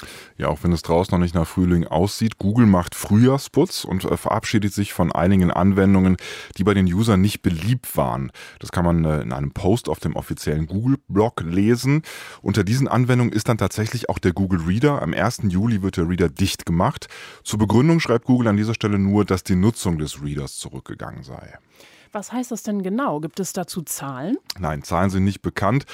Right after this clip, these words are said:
Speaker 1: Es scheint aber schon noch eine Menge Fans vom Google Reader zu geben. Nachdem Google bekannt gegeben hatte, den Dienst einzustellen, sind die Tweets, in denen der Reader erwähnt wurde,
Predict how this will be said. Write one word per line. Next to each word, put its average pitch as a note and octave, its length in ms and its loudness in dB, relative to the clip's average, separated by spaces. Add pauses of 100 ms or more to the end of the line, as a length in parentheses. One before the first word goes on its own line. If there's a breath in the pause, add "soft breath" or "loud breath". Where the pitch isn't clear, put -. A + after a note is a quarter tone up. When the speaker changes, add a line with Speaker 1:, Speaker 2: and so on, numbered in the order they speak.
(320 loud breath)
Speaker 1:
Es - 140 -8
scheint F#2+ 260 0
aber G#2+ 300 2
schon A2 220 4
noch G#2 100 4
eine G2 140 4
Menge F#2+ 260 4
Fans - 380 -4
vom A#2 160 -2
Google A#2 240 -2
Reader A#2 260 -2
zu - 160 -10
geben. A#2 460 -4 (260 loud breath)
Nachdem G#2+ 320 2
Google D3 220 2
bekannt A2 340 -2
gegeben G#2 520 -4
hatte, G2+ 220 -2
den E2+ 300 -2
Dienst F#2+ 400 -4
einzustellen, G2 720 -2
sind F#2 180 -2
die F2+ 80 -6
Tweets, - 520 -8
in G2 160 -6
denen F2+ 220 0
der E2 240 -2
Reader G2+ 240 0
erwähnt D#2+ 460 -2
wurde, G2 260 -2